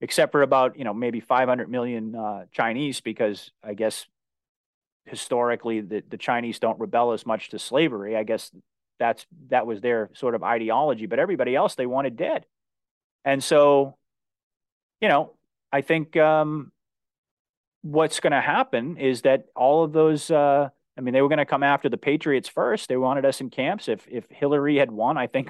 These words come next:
we'd already be there. Um, they're, the white hats are showing us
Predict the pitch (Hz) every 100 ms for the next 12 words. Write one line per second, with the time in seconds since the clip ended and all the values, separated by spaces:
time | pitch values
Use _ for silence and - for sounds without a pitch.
0 | - 131 123 131 127 101 117 127 147 -
1 | _ _ _ _ - 120 117 120 117 -
2 | _ _ _ _ - 120 131 147 147 151
3 | 135 339 _ _ _ _ _ _ _ _
4 | _ _ _ _ _ _ _ _ _ _
5 | _ _ _ _ 127 131 170 170 165 156
6 | - 123 - - 170 165 143 113 104 -
7 | -